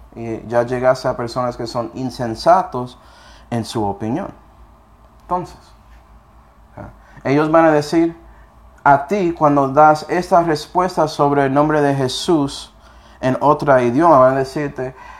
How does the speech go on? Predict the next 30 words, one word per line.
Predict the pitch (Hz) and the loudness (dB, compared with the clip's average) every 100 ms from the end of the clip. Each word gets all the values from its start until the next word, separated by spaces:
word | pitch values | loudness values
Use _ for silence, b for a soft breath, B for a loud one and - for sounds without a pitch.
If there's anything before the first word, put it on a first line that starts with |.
| B | B
"Estás | 156 - 185 208 | -4 2 2 2
usando | 240 - 220 233 220 | -4 -2 0 2 2
palabras | 220 185 185 202 202 196 | 4 6 6 6 2 2
que | 190 170 | -2 -2
no | 175 185 | -2 -2
son | 202 196 | 0 0
en, | 190 156 | 0 -4
en | - 160 | -2 -2
hebreo, | 156 143 165 196 110 - - B B B B | -2 -2 0 0 -2 -8 -20 B B B B
son | - 190 | 0 2
palabras | 202 190 196 202 202 196 | 4 6 6 6 2 0
paganas." | - 180 160 180 170 - - - - - - - | 2 4 6 4 4 0 -6 -16 -18 -20 -16 -2
La, | 123 | -2
la, | 104 120 | 2 0
la | - 120 117 | 2 4 2
cosa, | - 156 175 143 143 B B B B | 2 0 2 2 2 B B B B
la | 120 | 0
cosa | 160 165 190 | 0 2 2
muy | 180 | 2
rara | 165 170 160 | 4 4 4
con | 156 143 | 2 2
esto, | 147 147 139 | 2 0 -2
hermanos, | 131 143 127 | 2 4 2
es | 117 - | -2 -6
que | 123 | -6
están | - 139 | -2 2
hablando | 143 151 147 | 4 4 2
contigo | 147 127 151 139 | -2 -4 -2 0
en | 127 | 0
español | 131 - 120 117 135 107 104 | -2 -2 -2 0 0 0 -4